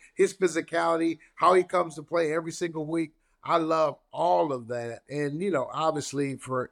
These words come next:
for people to, uh, associate me with him is, is definitely an honor because I, I, I love his game. I love what he's doing.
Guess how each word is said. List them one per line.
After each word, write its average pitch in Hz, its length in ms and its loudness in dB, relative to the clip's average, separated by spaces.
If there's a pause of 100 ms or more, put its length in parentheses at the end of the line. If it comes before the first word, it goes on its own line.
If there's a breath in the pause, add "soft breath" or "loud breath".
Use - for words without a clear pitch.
for 123 400 -2 (300)
people 165 300 -2
to, 147 520 0 (400)
uh, 135 260 0
associate 160 840 2 (380)
me 165 240 4
with 151 220 0
him 160 280 2
is, 139 200 -4
is 135 300 -8
definitely 143 520 0
an 131 100 -8
honor 139 300 -2
because 123 400 -6
I, 135 280 -4
I, 135 220 -6
I 143 120 2
love 170 340 4
his 165 140 -4
game. 165 520 0 (340)
I 123 60 -10
love 160 240 2
what 165 140 4
he's 147 160 -8
doing. 156 500 2